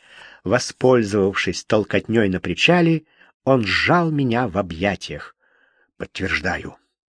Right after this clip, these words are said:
это самая красивая женщина в мире. Сын мой, да поможет тебе Господь, я ничего больше не могу для тебя сделать». Его губы дрожали.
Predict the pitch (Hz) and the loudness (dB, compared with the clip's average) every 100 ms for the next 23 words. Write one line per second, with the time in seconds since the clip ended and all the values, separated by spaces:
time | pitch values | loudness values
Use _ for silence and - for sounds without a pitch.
0 | _ _ - - - - 98 101 98 - | _ _ -10 -8 -6 -4 -4 -4 -4 -4
1 | 104 - - 131 80 71 73 104 120 101 | -6 -4 0 2 0 -6 -4 -2 -2 0
2 | - 98 95 73 95 117 73 - _ - | -2 0 -4 -4 0 0 0 -8 _ -16
3 | - - - - 131 131 127 127 120 98 | -16 -12 -8 0 2 4 4 4 4 2
4 | 80 _ _ - - 92 117 - 117 135 | -4 _ _ -20 -16 -2 0 4 4 6
5 | 117 123 - 127 135 113 127 - - 170 | 4 0 0 4 4 4 -2 0 4 4
6 | - 101 123 131 131 131 135 123 120 143 | 4 2 2 2 2 4 4 4 4 4
7 | - 139 139 117 113 131 185 131 147 - | 2 2 2 2 4 6 6 4 2 4
8 | 92 143 95 85 87 131 107 101 - - | 2 2 0 -2 2 4 4 0 -6 -16
9 | - - 98 92 85 101 87 92 104 92 | -14 -6 -4 -4 -4 -4 -2 -2 0 0
10 | 98 80 - | -2 -2 -8